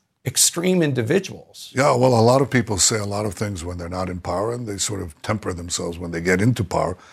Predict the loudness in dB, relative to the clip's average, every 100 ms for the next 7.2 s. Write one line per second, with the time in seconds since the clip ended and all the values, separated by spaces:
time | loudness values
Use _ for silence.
0 | -20 -20 _ 0 2 4 4 4 4 0
1 | -2 -4 -6 -8 -10 -4 -2 0 0 -2
2 | -4 -4 -2 -2 -4 -8 -14 -20 _ _
3 | -8 -4 -2 2 2 2 0 2 0 0
4 | 0 -2 0 2 2 2 0 -8 _ -20
5 | _ -2 0 0 0 2 2 2 0 0
6 | -2 -6 -6 -4 -4 -4 -6 -6 -6 -4
7 | -8